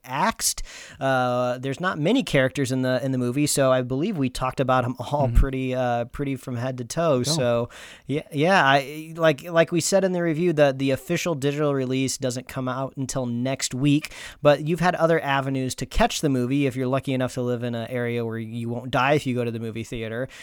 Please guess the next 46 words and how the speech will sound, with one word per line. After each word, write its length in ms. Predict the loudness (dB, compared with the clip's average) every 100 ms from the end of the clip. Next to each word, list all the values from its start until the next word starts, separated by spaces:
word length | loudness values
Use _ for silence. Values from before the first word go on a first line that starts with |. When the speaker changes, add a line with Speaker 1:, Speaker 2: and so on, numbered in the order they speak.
| -8
Speaker 1:
You 100 | -4
could 140 | 0
have 80 | 0
Speaker 2:
Yes. 60 | -2
Speaker 1:
seen 200 | -4 -4
it 140 | -2
there. 460 | 2 4 4 2 0
I'm 100 | -2
sure 180 | -2 -2
there's 180 | -2 -2
other 260 | 2 2 2
avenues 460 | 4 4 2 -2 -2
which 140 | -4
you 80 | -4
can 160 | -4 -2
watch 260 | -2 -2
a 60 | -4
movie 360 | -2 -2 -2
'cause 200 | -2 -4
it's 140 | -6 -10
twenty 300 | -8 -6 -8
twenty, 420 | -8 -6 -6 -8 -12 -20 -10
and 440 | -6 -4 -6 -8
there's, 320 | -6 -6 -6 -8
uh, 840 | -8 -8 -12 -14 -16 -18 -18 -16
there's 260 | -14 -12 -6
many 280 | -4 -2 0
ways 320 | 0 -2 0
<laughs> 20 |
that 240 | 2 2
you, 140 | 2 2
I, 220 | 4 4
I 0 |
Speaker 2:
Yeah. 220 | 8 6
Speaker 1:
wouldn't 200 | 6 4
be 80 | 2
surprised 460 | 0 2 4 4 2
if 120 | -2
you 140 | 0
s-, 140 | -2 -2
if 180 | -4 -2
you 80 | -2
just 200 | -2 2
typed 260 | 4 4
in 140 | 0 0
"stream 600 | -2 -2 -2 0 0